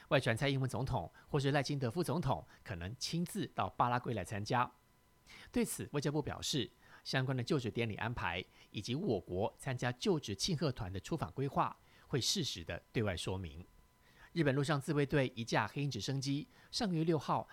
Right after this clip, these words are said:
在冲绳县宫古岛附近失事坠海，机上十个人已确认六人罹难，仍然有四个人下落不明。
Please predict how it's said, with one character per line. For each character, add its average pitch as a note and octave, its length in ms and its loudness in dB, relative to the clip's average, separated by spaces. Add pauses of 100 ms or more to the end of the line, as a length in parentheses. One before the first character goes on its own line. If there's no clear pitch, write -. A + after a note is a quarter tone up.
(120)
在 C#3+ 160 0
冲 F#3 200 0
绳 A2+ 200 -2
县 B2 260 0
宫 F#3+ 180 0
古 E3+ 120 -4
岛 F#2+ 120 0
附 D3 160 -4
近 C3+ 240 0 (280)
失 - 200 0
事 C3 200 0
坠 C3 180 -2
海， D#2+ 240 -6 (680)
机 C#3 140 -4
上 A#2+ 180 2
十 - 160 -2
个 C#3+ 120 2
人 A2 200 0
已 F2+ 120 -6
确 B2+ 180 0
认 A2+ 160 0
六 D#3 140 4
人 F#2+ 180 -2
罹 F2 140 -8
难， B2 200 -2 (480)
仍 C3+ 120 2
然 A#2+ 100 2
有 F#2+ 60 0
四 - 240 -4
个 D3+ 100 0
人 F2+ 160 -2
下 A2 160 2
落 G#2 100 0
不 A#2 140 -4
明。 F2 260 -6